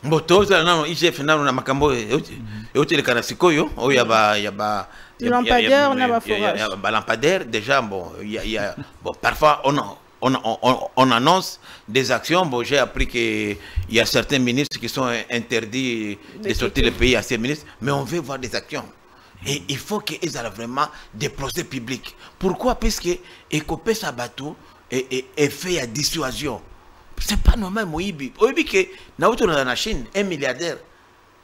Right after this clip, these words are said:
Speaker 1: qui pesait septante milliards de dollars. Ba bomie kapo, a foutu taxe, c'était. Ah, Moïbi, que, il, et l'équipe est comme un bateau. Moïbi, oyo, mbongo à l'État. Et l'équipe est comme un bateau. Ils ne sont pas différents de, de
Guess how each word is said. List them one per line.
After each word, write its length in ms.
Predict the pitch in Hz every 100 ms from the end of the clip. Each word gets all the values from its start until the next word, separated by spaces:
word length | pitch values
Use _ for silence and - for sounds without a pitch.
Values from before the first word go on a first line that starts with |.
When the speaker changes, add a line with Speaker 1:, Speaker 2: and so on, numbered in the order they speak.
| _ _
Speaker 1:
qui 120 | 160
pesait 400 | - - - 202
septante 420 | - 175 - 190
milliards 280 | 156 147 170
de 80 | 139
dollars. 320 | 117 151 147 - -
Ba 160 | - 160
bomie 340 | 147 165 202
kapo, 440 | 196 180 - 208 202 -
a 80 | -
foutu 260 | 127 202 202
taxe, 220 | 196 -
c'était. 280 | 143 139 - - - _ _ _ _ _ _ _ - _ - _ _
Ah, 120 | - 285 - - - - - 277
Moïbi, 180 | 311 302
que, 280 | 220 220 - _ _
il, 200 | 220 220 -
et 80 | 214
l'équipe 260 | 214 277 262
est 80 |
comme 140 | 214 175
un 40 |
bateau. 340 | 151 135 - - _ _ -
Moïbi, 340 | 165 220 240 190
oyo, 160 | 185
mbongo 240 | 156 180 160
à 80 |
l'État. 340 | 131 123 160 - - - -
Et 80 | 202
l'équipe 220 | 185 233
est 80 | 196
comme 140 | 139
un 80 | 131
bateau. 240 | 113 - - - - - - - -
Ils 120 | 233
ne 40 |
sont 140 | 220 185
pas 140 | 220
différents 400 | 170 - 156 170
de, 300 | 139 127 -
de 140 | 117